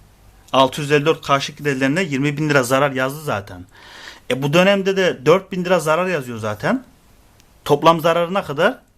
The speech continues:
Yirmi dört bin lira. Ama bu dönemin zararı ne kadardır? Dört bin lira. Geçen yılın zararı ne kadardır? Yirmi bin lira. Bu alacakla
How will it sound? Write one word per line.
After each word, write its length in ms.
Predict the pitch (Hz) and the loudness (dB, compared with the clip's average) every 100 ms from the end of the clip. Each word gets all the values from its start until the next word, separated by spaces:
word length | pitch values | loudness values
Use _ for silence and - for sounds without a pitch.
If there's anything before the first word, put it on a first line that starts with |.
| _ _ - | _ _ -8
Yirmi 360 | 127 135 156 | 0 2 4
dört 260 | 165 170 - | 4 4 0
bin 120 | 110 | -8
lira. 220 | 92 90 - - - | -8 -10 -14 -8 2
Ama 360 | 208 233 135 - _ - | 4 4 0 -8 _ -8
bu 160 | 190 | -4
dönemin 300 | 254 262 226 | 0 2 2
zararı 440 | 185 160 156 143 135 | 0 0 0 -2 -4
ne 80 | 120 | -6
kadardır? 520 | 127 127 131 254 - - _ _ _ 151 | -4 -2 -2 -6 -8 -18 _ _ _ 2
Dört 280 | 190 190 | 2 2
bin 140 | 123 101 | -6 -8
lira. 220 | 90 87 - - - _ | -10 -12 -18 -20 -20 _
Geçen 320 | 139 139 247 262 | 0 2 4 4
yılın 220 | 240 220 | 4 2
zararı 380 | 180 175 160 151 | 2 2 0 -2
ne 100 | 143 | -4
kadardır? 480 | 139 135 131 226 262 - _ _ _ - | -2 0 0 -2 -4 -10 _ _ _ -6
Yirmi 320 | 139 170 175 | 0 2 2
bin 160 | 143 113 | 0 0
lira. 360 | 123 220 294 _ _ - - - _ _ | 0 0 -2 _ _ -20 -20 -20 _ _
Bu 260 | 139 240 233 | 0 2 6
alacakla 600 | 208 240 240 254 262 226 | 4 4 2 -2 -2 -4